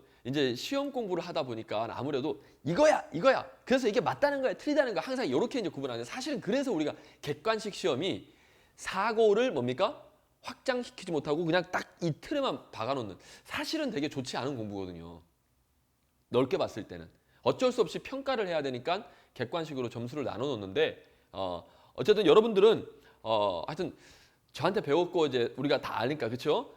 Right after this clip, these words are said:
그러니까 뭐냐면 항상 양분적으로 이거다 저거다 딱 나누기 힘든 애매한 위치에 있는, 어, 그런 사례들, 그런 사건들, 그런 사람들도 있다. 그런 사례들이 항상 있다라는 걸 좀 염두에 두고 공부를 했으면 좋겠어요.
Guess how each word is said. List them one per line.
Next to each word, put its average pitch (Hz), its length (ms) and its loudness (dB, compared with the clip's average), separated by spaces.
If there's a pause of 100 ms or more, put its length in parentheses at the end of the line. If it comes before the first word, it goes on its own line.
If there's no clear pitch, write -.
(120)
그러니까 120 300 -4 (200)
뭐냐면 135 460 -2 (100)
항상 240 480 -2 (960)
양분적으로 196 680 2 (120)
이거다 262 340 2
저거다 180 360 -2
딱 220 160 2
나누기 180 360 -4
힘든 262 460 -2
애매한 220 680 0
위치에 170 420 -2
있는, 156 420 -4 (280)
어, 107 340 4
그런 139 240 -2
사례들, 143 840 0
그런 143 240 0
사건들, 165 800 -4
그런 156 240 0
사람들도 170 760 0 (300)
있다. 143 440 2
그런 175 240 -2
사례들이 190 420 -2
항상 190 320 -6
있다라는 202 460 2
걸 151 100 0
좀 117 140 0
염두에 175 440 0
두고 285 460 0 (340)
공부를 156 320 0
했으면 147 200 -6
좋겠어요. 95 380 -12